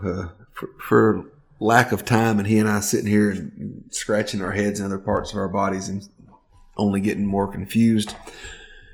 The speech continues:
we thought we would share notes for everything we had, and then also say ultimately what we thought was the best. And, you know, again,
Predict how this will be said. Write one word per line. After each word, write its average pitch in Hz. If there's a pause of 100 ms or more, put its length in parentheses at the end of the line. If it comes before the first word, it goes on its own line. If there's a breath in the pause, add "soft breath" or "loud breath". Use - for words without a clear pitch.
(540 loud breath)
we 135
thought 113
we 107
would 95
share 101
notes 135 (420)
for 104
everything 110
we 101
had, 104 (300 soft breath)
and 98
then 95
also 95
say 92
ultimately 98
what 98
we 92
thought 92
was 90 (220)
the 120
best. 98 (760 soft breath)
And, 95 (120)
you -
know, 110
again, 107